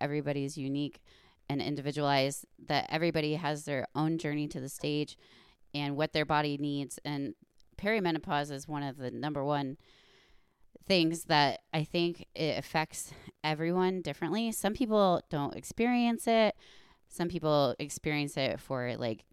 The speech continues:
ten to twelve years. Like, this could last until menopause is onset. So I think just making sure that you're an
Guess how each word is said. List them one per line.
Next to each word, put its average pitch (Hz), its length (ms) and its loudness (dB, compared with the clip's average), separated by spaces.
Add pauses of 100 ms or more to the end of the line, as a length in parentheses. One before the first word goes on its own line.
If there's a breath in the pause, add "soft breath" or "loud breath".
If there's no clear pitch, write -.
(580)
ten 135 280 -4
to 143 80 -12
twelve 147 240 -2
years. 151 440 0
Like, - 200 -6
this 147 220 -8
could - 180 -6
last 156 400 -2
until 135 520 -4 (240)
menopause 143 520 -2 (300)
is 139 180 -10
onset. 131 540 0 (440 loud breath)
So 175 420 6 (360 soft breath)
I 202 140 2
think 233 300 -2 (160)
just - 480 -4 (760)
making 208 360 2
sure 180 200 4
that 156 120 2
you're 147 140 4
an 139 120 2